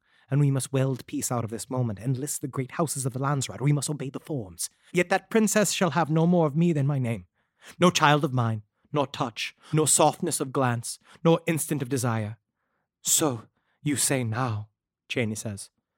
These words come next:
And then Jessica, Do you know so little of my son? See that princess standing there, so haughty and confident?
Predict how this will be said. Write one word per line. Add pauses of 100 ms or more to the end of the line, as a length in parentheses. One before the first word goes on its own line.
(240)
And
then
Jessica, (200)
Do
you
know
so
little
of
my
son? (1000)
See
that
princess
standing
there, (380)
so
haughty
and
confident?